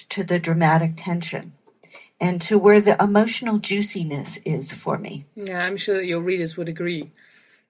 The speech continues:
Speaker 1: If I don't wanna write it, they sure don't wanna read it.
Speaker 2: <laughs> All right, um, let's talk a little bit about, um, Darkover. Um, you, you've, um,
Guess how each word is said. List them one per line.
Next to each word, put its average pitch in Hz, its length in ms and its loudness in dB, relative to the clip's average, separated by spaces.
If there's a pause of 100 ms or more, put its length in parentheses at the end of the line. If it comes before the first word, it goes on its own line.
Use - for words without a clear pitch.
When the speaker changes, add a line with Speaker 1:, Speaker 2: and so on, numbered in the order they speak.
(100)
Speaker 1:
If - 120 -8
I 240 120 8
don't 392 120 4
wanna 240 200 2
write 247 300 4
it, - 240 -8 (100)
they 330 120 -6
sure 349 220 -4
don't 339 200 0
wanna 190 240 -4
read 202 300 -10
it. - 180 -10 (580)
Speaker 2:
<laughs> 302 120 2 (600)
All 240 100 2
right, 240 280 4
um, 262 260 0 (280)
let's 339 220 -2
talk 403 220 6
a 381 40 6
little 339 180 0
bit 320 140 -2
about, 269 320 4
um, 226 280 -2
Darkover. 202 800 0
Um, 190 540 -8
you, 208 160 -6
you've, 208 380 -10
um, 208 480 0